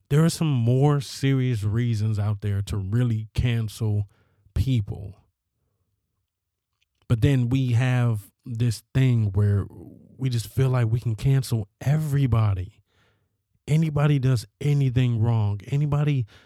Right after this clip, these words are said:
kind of slightly offends any group of people, it's like, "Oh man, cancel them. We gotta get them out of here." And it's like,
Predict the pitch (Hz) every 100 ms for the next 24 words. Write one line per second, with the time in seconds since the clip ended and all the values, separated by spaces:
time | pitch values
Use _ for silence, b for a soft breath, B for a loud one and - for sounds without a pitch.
0 | b b b - 143 143 139 120 98 -
1 | - 131 135 135 123 123 123 - 110 -
2 | 139 127 113 107 - - 127 123 117 104
3 | 113 123 110 104 - - 139 110 107 101
4 | 98 - _ _ _ _ _ _ _ _
5 | _ _ _ - 101 107 101 135 120 123
6 | 113 147 147 117 107 95 104 139 123 120
7 | 120 127 120 123 120 101 98 95 110 -
8 | 127 117 104